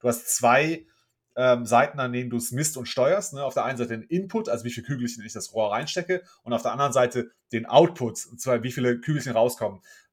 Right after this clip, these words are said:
Ähm, vielleicht, um es nochmal deutlicher zu machen, ist es nicht so, dass das Rohr quasi einen Eingang und einen Ausgang hat, sondern es hat eigentlich mehrere Ausgänge, nämlich alle Abnehmer, die da hinten dran sind. Und alle diese Abnehmer erwarten,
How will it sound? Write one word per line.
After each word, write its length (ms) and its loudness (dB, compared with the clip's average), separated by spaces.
Ähm, 480 0
vielleicht, 380 0
um 100 -8
es 100 -8
nochmal 240 -2
deutlicher 380 0
zu 80 -8
machen, 220 -2
ist 160 -8
es 80 -10
nicht 160 -6
so, 80 -8
dass 100 -4
das 180 -8
Rohr 440 6
quasi 340 0
einen 240 -4
Eingang 380 0
und 120 -6
einen 220 -2
Ausgang 360 -2
hat, 140 -2
sondern 200 -6
es 100 -4
hat 140 0
eigentlich 440 -4
mehrere 520 2
Ausgänge, 420 -4
nämlich 400 -4
alle 200 6
Abnehmer, 420 -2
die 100 -8
da 80 -4
hinten 200 -8
dran 200 -6
sind. 160 -20
Und 240 -20
alle 160 0
diese 260 -2
Abnehmer 440 -2
erwarten, 880 2